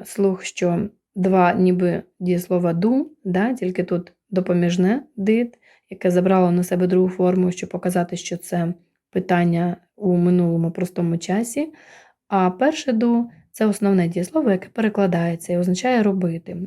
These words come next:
Отже, «Що твоя сестра робила минулого вечора?» Якщо нам потрібно дати коротку відповідь на загальні питання, то ми їх так само утворюємо з допоміжним дієсловом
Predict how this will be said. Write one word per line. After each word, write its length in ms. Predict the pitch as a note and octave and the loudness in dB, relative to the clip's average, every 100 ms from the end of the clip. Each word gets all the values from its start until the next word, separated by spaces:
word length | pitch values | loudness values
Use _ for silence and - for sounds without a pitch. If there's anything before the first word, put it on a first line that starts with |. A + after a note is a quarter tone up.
| - | -6
Отже, 240 | F3+ F3+ | -2 -2
«Що 540 | F3 - A#3 D4 D#4+ D#4+ _ _ _ | -4 -2 0 2 0 -4 _ _ _
твоя 380 | G3+ F#3+ F3+ F3 | 0 2 2 0
сестра 580 | F#3 - G#3 B3 D4 C4+ | -6 -8 -2 0 0 0
робила 600 | F#3 E3+ F3 A3+ A3 G3 | 0 2 2 2 2 0
минулого 520 | F3+ F3 F#3+ G#3 F#3 | 0 2 2 2 2
вечора?» 480 | F3 E3+ E3+ F#3+ F3 F3+ _ _ _ _ | 0 -2 -4 -12 -14 -14 _ _ _ _
Якщо 520 | - A#3 - - D#4 D#4+ | -4 -2 -4 -2 0 2
нам 360 | D#4+ A#3+ A#3+ | 2 2 2
потрібно 420 | A#3 G#3+ A#3 G#3+ | 0 -2 2 2
дати 340 | G3 G#3+ G#3 F#3 | 4 2 2 -4
коротку 540 | F#3+ G#3+ G3+ F#3 - | -2 2 2 0 -6
відповідь 560 | F3+ F3+ F3+ G#3+ A#3+ A#3+ | -2 -2 -2 -4 -4 -2
на 160 | A3 A3 | 0 0
загальні 440 | A3 G#3 A3 G#3 | 2 2 4 4
питання, 600 | G3+ G3 G#3 G#3 G3 G3 F#3+ _ _ | 2 -4 -2 0 0 -2 -6 _ _
то 80 | A#3 | -2
ми 100 | D4 | 0
їх 120 | C#4+ | 0
так 180 | G3+ F#3+ | -4 -4
само 380 | A3 B3 A#3+ G#3 | -2 0 0 -2
утворюємо 800 | F#3 F#3 G3 A3+ A3 G#3+ G3+ | -4 -2 0 2 4 4 2
з 80 | G3 | 0
допоміжним 680 | F#3 F#3 F3 E3+ F3+ G3+ G#3+ | -2 -2 -2 -4 0 2 2
дієсловом 600 | F3 E3 - F3+ F3+ F3+ | 0 -4 -2 0 0 -2